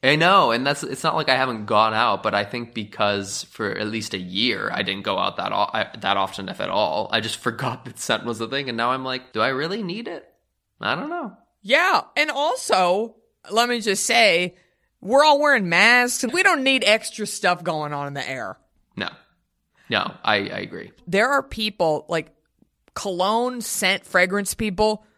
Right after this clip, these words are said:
Speaker 2: they put it on just for them. I've seen TikToks where I wake up, I put on this scent. I go to work, I put on this scent. I come home, I shower, and I put on this scent for bed. Like, they put 'em on for themselves.
Speaker 1: It's wild. I, I don't wanna be like, I like a candle scent,
Speaker 2: Uh-huh,
Speaker 1: like a,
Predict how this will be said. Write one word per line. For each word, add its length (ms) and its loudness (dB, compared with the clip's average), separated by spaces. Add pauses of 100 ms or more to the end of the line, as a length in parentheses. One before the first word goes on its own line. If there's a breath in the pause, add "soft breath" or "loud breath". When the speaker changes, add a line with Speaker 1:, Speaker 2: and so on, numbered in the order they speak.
(160)
Speaker 2:
they 200 6
put 200 2
it 120 0
on 180 2
just 260 -2
for 160 -6
them. 520 -6
I've 180 4
seen 200 -4
TikToks 380 2
where 120 2
I 100 4
wake 280 2
up, 120 0
I 80 2
put 160 -2
on 140 0
this 160 -4
scent. 320 -8
I 100 2
go 140 6
to 60 0
work, 300 2
I 60 0
put 140 -2
on 100 -2
this 120 -2
scent. 180 -4
I 80 0
come 180 -6
home, 200 0
I 80 2
shower, 580 4
and 140 0
I 60 0
put 140 -4
on 120 -2
this 160 -6
scent 200 -6
for 100 -8
bed. 200 -2
Like, 160 -4
they 180 4
put 300 -4
'em 100 -2
on 160 2
for 120 -4
themselves. 960 2 (340)
Speaker 1:
It's 220 -14
wild. 600 -4
I, 480 0
I 220 4
don't 240 0
wanna 180 0
be 200 -2
like, 400 -2
I 100 6
like 240 0
a 80 -4
candle 640 -2
scent, 440 -8
Speaker 2:
Uh-huh, 120 -8
Speaker 1:
like 200 0
a, 120 -2